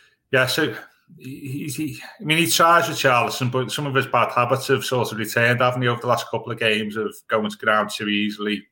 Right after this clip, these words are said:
appearing to have a major cob on with someone and everyone.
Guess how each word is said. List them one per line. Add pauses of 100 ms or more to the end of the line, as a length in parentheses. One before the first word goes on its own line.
(460)
appearing
to
have
a (380)
major
cob
on
with (560)
someone
and
everyone.